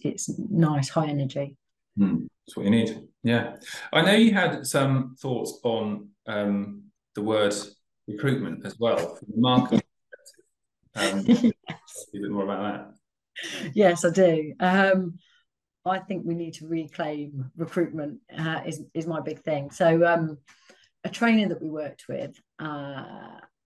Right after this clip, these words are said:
Speaker 1: and a manager internally told one of the team not to use the word recruitment in an email, um,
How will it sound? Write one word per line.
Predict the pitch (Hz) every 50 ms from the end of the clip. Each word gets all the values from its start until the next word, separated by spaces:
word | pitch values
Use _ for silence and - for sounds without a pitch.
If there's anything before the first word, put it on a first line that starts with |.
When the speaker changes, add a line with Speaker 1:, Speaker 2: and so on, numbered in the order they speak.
| _ _ _ _ _ -
Speaker 1:
and | - 165 165
a | 170
manager | 170 175 175 175 170 165 - 160
internally | 156 156 147 165 175 170 160 160 147 156 156 151 156 165 160 170 - _ _ _ _ _ _ _ _ _ _ _ _ _ _ _ _ _ -
told | - - 190 185 180 175 175 170 170 170 170 165 156 - - _ _ _ _ _ _ _ _ _ _ -
one | 170 185 185
of | 180 170
the | 180 180
team | - - 196 175 170 165 165 175
not | 175 175 - - -
to | - 180
use | 175 170 165 156
the | - 165
word | 160 170 165 156 156 131 143
recruitment | 160 - - - 185 170 - - 147 143 143 - - _
in | - 156 160
an | 156 160
email, | 156 160 156 156 147 143 151 - - 143 - - - - _ _ _ _ _ -
um, | 151 151 147 143 143 143 143 147 -